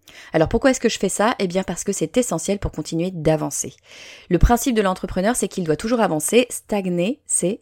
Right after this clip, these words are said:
reculer. Me former, bah, c'est bien sûr me donner les moyens d'améliorer mon activité, mais c'est aussi m'ouvrir l'esprit. C'est voir les choses différemment et puis, eh ben, penser à autre chose qu'au quotidien de mon entreprise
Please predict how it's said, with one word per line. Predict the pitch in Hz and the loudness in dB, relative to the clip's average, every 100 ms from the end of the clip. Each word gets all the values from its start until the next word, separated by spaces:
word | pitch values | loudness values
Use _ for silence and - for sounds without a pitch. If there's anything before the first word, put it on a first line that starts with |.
| - | -2
reculer. | 156 151 196 - 151 - _ _ _ _ _ - - - | 0 0 -2 -4 -8 -8 _ _ _ _ _ -20 -12 -4
Me | 180 | 4
former, | 214 190 214 | 6 6 6
bah, | 247 180 | 4 2
c'est | 185 | 0
bien | 175 180 | 0 0
sûr | - 240 - - - | 2 2 2 -10 -2
me | 190 175 | 2 4
donner | 190 220 202 185 | 6 6 4 0
les | 180 | 0
moyens | 190 170 165 202 | 2 2 2 0
d'améliorer | 175 185 190 170 165 | 0 2 2 2 0
mon | 185 | 0
activité, | 160 151 147 147 - 262 - - - | -2 -4 -6 -4 0 0 -2 -10 -2
mais | 180 | 0
c'est | - | 2
aussi | 208 208 - 294 - _ _ 196 | 0 0 0 0 -2 _ _ 2
m'ouvrir | 226 254 247 | 4 6 4
l'esprit. | 196 - - - _ _ _ - - - | 0 -4 -10 -12 _ _ _ -20 -20 0
C'est | 196 | 4
voir | 202 226 | 6 6
les | |
choses | 202 226 185 | 6 4 2
différemment | 208 254 240 196 180 180 247 330 - | 0 2 2 2 2 2 2 2 0
et | 170 | -4
puis, | - 180 175 | -2 -2 0
eh | |
ben, | 156 | 0
penser | 147 165 - | -2 0 4
à | 214 165 | 8 8
autre | 165 - | 6 2
chose | 214 - | 0 2
qu'au | 185 | 0
quotidien | 175 165 175 | 0 0 2
de | 208 | 2
mon | 175 | 2
entreprise | 156 151 - 233 | 0 -2 0 0